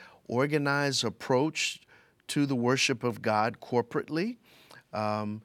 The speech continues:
it also includes, um, desiring to have the best for God. We don't haphazardly just have a service, uh, but we plan, we,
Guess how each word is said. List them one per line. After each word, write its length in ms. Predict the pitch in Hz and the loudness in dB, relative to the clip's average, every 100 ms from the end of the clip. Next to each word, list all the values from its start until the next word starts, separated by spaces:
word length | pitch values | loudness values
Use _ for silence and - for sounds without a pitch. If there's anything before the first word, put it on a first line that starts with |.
| - - | -18 -20
it 160 | - 131 | -6 2
also 380 | 131 143 - 131 | 2 2 2 2
includes, 800 | 127 117 - 135 135 131 117 - _ _ | 2 0 0 2 4 2 0 -10 _ _
um, 440 | 110 107 104 101 98 | -10 -8 -6 -8 -6
desiring 800 | 120 110 113 107 127 135 139 131 | -4 -2 -2 0 0 -2 -2 -4
to 160 | 120 117 | -6 -6
have 280 | 123 123 | -4 -6
the 80 | 110 | -8
best 460 | 101 92 113 127 - | -10 -4 -4 -2 -6
for 200 | - 135 | -4 -6
God. 520 | 123 120 127 156 175 - - - - _ | -2 -2 -2 -4 -6 -16 -20 -20 -20 _
We 120 | 120 | -4
don't 240 | 123 127 101 | -2 -2 -4
haphazardly 1000 | - 135 131 120 131 135 131 110 123 | -2 -2 -2 -4 -2 -2 -4 -4 -4
just 280 | 113 123 117 | -4 -4 -4
have 260 | 117 127 120 | -2 -4 -4
a 100 | 120 | -4
service, 800 | - 127 123 127 151 156 - - _ - - - _ | -2 -2 -2 -2 -4 -4 -10 -10 _ -20 -20 -20 _
uh, 200 | 113 110 | -6 -6
but 180 | 110 120 | -2 -2
we 200 | 98 131 | -2 -4
plan, 720 | - 131 127 127 139 143 139 | -2 2 4 4 0 -2 -4
we, 360 | 117 113 113 | -2 -2 -2